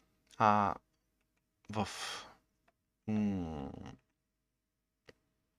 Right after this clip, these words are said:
Edgar Search Results,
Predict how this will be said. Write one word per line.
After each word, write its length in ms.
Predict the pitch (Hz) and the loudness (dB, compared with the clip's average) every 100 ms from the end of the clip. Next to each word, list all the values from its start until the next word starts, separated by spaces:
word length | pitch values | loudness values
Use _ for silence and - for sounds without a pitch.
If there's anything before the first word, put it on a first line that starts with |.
| _ _ - _ _ _ _ _ - | _ _ -20 _ _ _ _ _ 0
Edgar 480 | 104 - 113 98 | 0 2 8 8
Search 520 | 92 - 104 - 87 92 | 6 0 -2 -2 -4 -2
Results, 480 | 107 185 - - | 2 0 0 -10